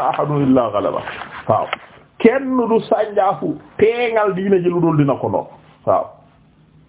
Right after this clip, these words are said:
Waaw. <laughs> Kon ñoom noonu lañ meloon, moo tax it daa daje ñoo xam ne noonu la. Buñ leen nee def leen lii, <laughs> "Wadxulul baaba sujjadan",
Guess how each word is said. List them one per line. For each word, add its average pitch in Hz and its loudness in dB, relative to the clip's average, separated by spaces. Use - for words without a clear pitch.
Waaw. - 0
<laughs> - -8
Kon 180 2
ñoom 147 2
noonu 170 0
lañ 170 -2
meloon, 151 0
moo 143 2
tax 156 0
it 185 -4
daa 135 0
daje 175 -2
ñoo 165 0
xam 170 -2
ne 185 -2
noonu 165 0
la. - -6
Buñ 120 2
leen 190 0
nee 180 0
def 170 -2
leen 170 2
lii, 220 0
<laughs> 135 -6
"Wadxulul 175 2
baaba 170 2
sujjadan", 175 0